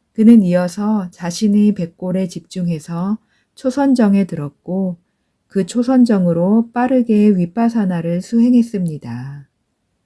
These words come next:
그는 길 위에 선 채로 아라한 도를 얻었습니다.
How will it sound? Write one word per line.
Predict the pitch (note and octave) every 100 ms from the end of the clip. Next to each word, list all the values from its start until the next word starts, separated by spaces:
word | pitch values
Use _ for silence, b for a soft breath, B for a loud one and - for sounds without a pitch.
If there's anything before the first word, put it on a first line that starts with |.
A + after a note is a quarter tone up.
| _ _
그는 | - G#3 A3 A3 A3+
길 | A3+ G#3+ A3 F#3+
위에 | F3 G3+ G#3+
선 | A#3 B3
채로 | A#3+ G3 E3+ G3 G3 F3+ _ _
아라한 | - E3 G#3 G#3 G#3 G3+
도를 | F#3 E3 F3+ F#3
얻었습니다. | F3+ D#3+ F#3+ G#3 F3+ D3+ C#3 C3 B2+ C3 D3